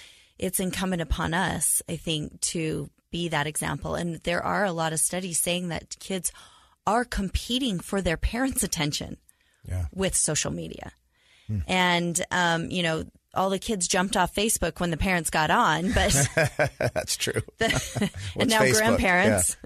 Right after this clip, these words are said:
Speaker 2: Yeah, yeah. <laughs>
Speaker 1: they'll probably jump off Instagram
Speaker 2: Yeah.
Speaker 1: once, you know, all the parents are on Instagram and,
Speaker 2: Uh-huh.
Speaker 1: you know, all that. But, um, but I was just, we were just speaking to those kids from, from Mountain Crest, and we had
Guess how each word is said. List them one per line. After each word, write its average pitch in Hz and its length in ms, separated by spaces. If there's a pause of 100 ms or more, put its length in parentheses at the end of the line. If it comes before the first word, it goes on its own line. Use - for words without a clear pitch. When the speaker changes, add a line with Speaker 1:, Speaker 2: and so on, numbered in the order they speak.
Speaker 2:
Yeah, 98 200 (180)
yeah. 165 140
<laughs> - 40
Speaker 1:
they'll 202 140
probably 240 300
jump 233 240
off 202 160
Instagram 196 680
Speaker 2:
Yeah. - 20
Speaker 1:
once, 196 320
you 208 160
know, 185 120
all 180 120
the 185 80
parents 190 340
are 190 60
on 180 120
Instagram 185 800
and, 127 220
Speaker 2:
Uh-huh. - 20 (640)
Speaker 1:
you 180 100
know, 175 120
all 170 140
that. 180 280
But, 170 300
um, 160 440 (1400)
but 214 100
I 226 100
was 285 160
just, - 440
we 214 240
were 208 100
just 226 200
speaking 233 340
to 214 120
those 208 200
kids 196 260
from, 180 420 (160)
from 185 320
Mountain 214 300
Crest, 175 500
and 175 460
we 185 180
had 170 240